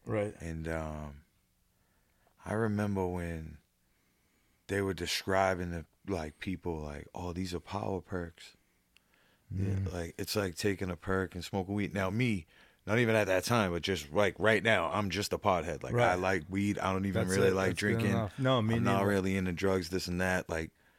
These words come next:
Speaker 2: you know, growing up, I did my ecstasy and mushrooms. Like, I like that type of
Speaker 1: Yeah,
Speaker 2: shit. But,
Speaker 1: yeah,
Speaker 2: like,
Speaker 1: yeah.
Speaker 2: I've never been on, like, I'm scared of drugs. That ain't my cup of tea. Like, what happens if you like 'em? That was always, like,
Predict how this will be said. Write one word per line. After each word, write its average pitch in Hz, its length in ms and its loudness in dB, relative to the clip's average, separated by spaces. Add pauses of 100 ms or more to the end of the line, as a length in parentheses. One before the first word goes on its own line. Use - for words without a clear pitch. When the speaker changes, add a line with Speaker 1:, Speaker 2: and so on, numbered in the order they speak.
(120)
Speaker 2:
you 90 80 -6
know, 85 280 -4 (880)
growing 92 320 2
up, 92 200 0
I 90 80 0
did 90 180 -2
my 85 160 -2
ecstasy 92 720 -2
and 76 200 -8
mushrooms. 90 520 -2
Like, 78 120 -4
I 87 60 0
like 92 240 0
that 90 200 0
type 87 200 -2
of 120 60 2
Speaker 1:
Yeah, 135 100 4
Speaker 2:
shit. 101 220 2
But, 107 100 -4
Speaker 1:
yeah, - 60 -4
Speaker 2:
like, 85 120 0
Speaker 1:
yeah. 98 200 -6 (680)
Speaker 2:
I've 82 220 -4
never 107 360 4
been 101 360 2
on, 98 440 0
like, 90 380 -4 (340)
I'm 82 100 -8
scared 123 300 4
of 101 100 2
drugs. 87 320 0
That 90 140 2
ain't 95 140 0
my 92 80 0
cup - 220 0
of - 60 -8
tea. 110 340 4
Like, 85 320 2 (260)
what 104 80 6
happens 107 380 4
if 98 160 -2
you 92 80 2
like 92 260 2
'em? 78 140 -10
That 92 100 0
was 95 160 0
always, 95 320 2
like, 82 160 -2